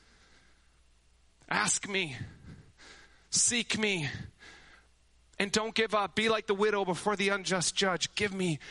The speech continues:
justice. Give me justice." God wants to do extraordinary things through this church. He wants to do extraordinary things through your life.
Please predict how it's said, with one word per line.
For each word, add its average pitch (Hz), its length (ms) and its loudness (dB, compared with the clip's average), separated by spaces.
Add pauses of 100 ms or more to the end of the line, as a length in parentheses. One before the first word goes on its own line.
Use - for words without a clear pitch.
(240)
justice. - 760 0 (1040)
Give 175 180 -2
me 156 120 -4
justice." - 720 0 (1700)
God 185 240 2
wants 185 240 2
to 185 60 -2
do 175 120 2
extraordinary 180 760 2
things 165 480 0 (220)
through 151 240 0
this 135 200 2
church. - 560 2 (240)
He 180 100 2
wants 175 280 2
to 170 60 -2
do 160 120 2
extraordinary 165 640 2
things 156 300 -2
through 143 200 -2
your 135 200 2
life. 175 540 0